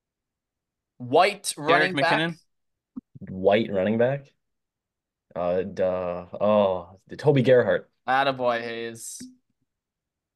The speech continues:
Speaker 1: All right, that's, that's actually helpful to note is, uh, numbers for Andrew, positions and descriptions for other players. So,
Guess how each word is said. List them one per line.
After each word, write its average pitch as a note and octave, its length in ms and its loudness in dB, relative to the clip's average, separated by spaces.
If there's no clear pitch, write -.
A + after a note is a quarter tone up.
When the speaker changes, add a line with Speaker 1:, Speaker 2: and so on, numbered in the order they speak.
Speaker 1:
All F#3+ 80 2
right, G#3 200 2
that's, F3+ 220 0
that's E3 260 -2
actually F3+ 280 -4
helpful D3+ 340 -4
to C3+ 140 -8
note B2+ 400 -4
is, A#2+ 280 -8
uh, G#2 380 -4
numbers C#3 480 0
for C#3+ 140 -4
Andrew, C3+ 720 -4
positions C3+ 680 -2
and B2 100 -4
descriptions B2 680 -6
for A2+ 460 -6
other A2 220 -8
players. - 360 -14
So, G2 220 -6